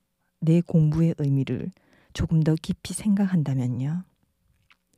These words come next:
지금 하고 있는 공부가 내 인생에서 왜 꼭 필요한 걸까?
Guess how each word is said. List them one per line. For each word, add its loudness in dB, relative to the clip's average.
지금 4
하고 6
있는 4
공부가 0
내 4
인생에서 4
왜 0
꼭 -10
필요한 2
걸까? -4